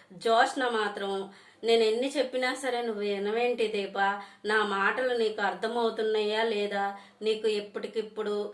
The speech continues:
యాభై లక్షలు కావాలంటే ఎవ్వరు ఇవ్వరు, ఇప్పుడు నేనే నీకు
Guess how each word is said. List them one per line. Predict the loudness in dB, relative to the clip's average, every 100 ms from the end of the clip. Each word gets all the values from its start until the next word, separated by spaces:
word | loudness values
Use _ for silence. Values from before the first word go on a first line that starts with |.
| -12 -20 -4
యాభై | 2 4 4 2
లక్షలు | 0 -2 -2 -2
కావాలంటే | 4 4 4 2 0 -2 -2 -2
ఎవ్వరు | -2 -4 0 2
ఇవ్వరు, | 4 2 0 -2 -4 -6 -14 -12
ఇప్పుడు | -10 -6
నేనే | -2 0 2 2 2
నీకు | 2 2 0 -2